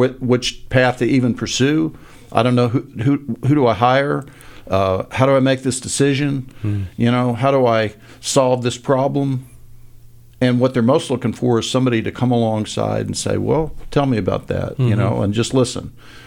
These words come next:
Speaker 1: And then say, "Well, you know, um,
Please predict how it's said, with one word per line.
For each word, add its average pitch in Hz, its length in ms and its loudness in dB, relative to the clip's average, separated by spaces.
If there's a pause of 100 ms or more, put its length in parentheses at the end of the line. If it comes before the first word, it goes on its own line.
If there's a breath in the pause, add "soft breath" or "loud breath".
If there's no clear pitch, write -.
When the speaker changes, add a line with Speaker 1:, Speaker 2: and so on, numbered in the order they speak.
(220 loud breath)
Speaker 1:
And 110 240 2
then 110 160 2
say, 107 300 2
"Well, 107 200 0
you 113 120 2
know, 117 420 0 (500 loud breath)
um, 98 540 0